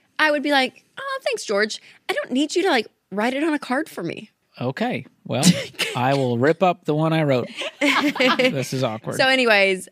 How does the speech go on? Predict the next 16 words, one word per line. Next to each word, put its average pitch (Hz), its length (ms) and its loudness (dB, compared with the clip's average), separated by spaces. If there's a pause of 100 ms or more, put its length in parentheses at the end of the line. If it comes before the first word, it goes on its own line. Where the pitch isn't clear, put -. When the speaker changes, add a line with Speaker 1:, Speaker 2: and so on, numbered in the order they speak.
Speaker 1:
I 190 80 2
know 202 180 2
it's 208 160 0
probably 185 240 0
not 180 160 2
a 180 40 -2
very 170 200 0
popular 165 460 -2
opinion. 143 480 -6 (800)
It's - 260 -4
just 240 220 -4
not 180 400 2
a, 175 360 2 (100)
it's - 400 -6
not 160 240 -2
a 156 100 0